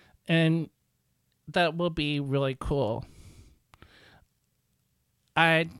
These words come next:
have trouble believing some of the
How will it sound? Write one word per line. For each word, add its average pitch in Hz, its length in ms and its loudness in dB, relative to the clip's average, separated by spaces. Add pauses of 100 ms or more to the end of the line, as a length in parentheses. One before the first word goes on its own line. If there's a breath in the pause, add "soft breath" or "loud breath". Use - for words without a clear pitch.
have 202 240 -6
trouble 196 680 0 (1040)
believing 170 540 4
some 147 300 2
of 143 140 2
the 139 360 -2